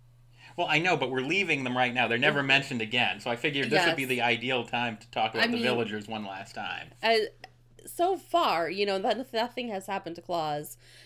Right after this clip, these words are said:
Speaker 2: and Anya, but I'm going to assume that they just think that they succumbed to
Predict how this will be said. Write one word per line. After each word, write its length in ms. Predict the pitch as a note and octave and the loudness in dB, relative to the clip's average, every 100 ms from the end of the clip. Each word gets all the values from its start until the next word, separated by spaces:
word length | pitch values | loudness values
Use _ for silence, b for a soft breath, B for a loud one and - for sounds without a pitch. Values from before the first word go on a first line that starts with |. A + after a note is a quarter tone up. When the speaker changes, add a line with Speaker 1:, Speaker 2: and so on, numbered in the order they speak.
| B | B
Speaker 2:
and 120 | - E3+ | -8 0
Anya, 440 | G3 E3+ D3+ - b b b b b - G3+ - | 2 2 0 -10 b b b b b -20 -18 -2
but 280 | D4 B3+ - A3 | 2 2 0 -2
I'm 160 | A3+ | 0
going 200 | A#3+ B3+ | 4 4
to 120 | C#4 | 2
assume 500 | A#3+ - B3 A3 G3+ | -6 -4 0 0 0
that 160 | F3+ E3+ | -2 0
they 460 | F#3 F3+ E3+ - - _ _ _ - | 2 4 2 -2 -12 _ _ _ -8
just 320 | G3 - - | -8 -8 -8
think 240 | - G3+ G#3 | 0 0 0
that 140 | F#3+ | -4
they 160 | F3+ E3+ | 0 -2
succumbed 680 | - E3 - F3+ D#3+ C#3+ - | -2 -8 -2 0 0 -4 -6
to 640 | - F3 D#3+ D3 C#3 | -2 0 0 -4 -8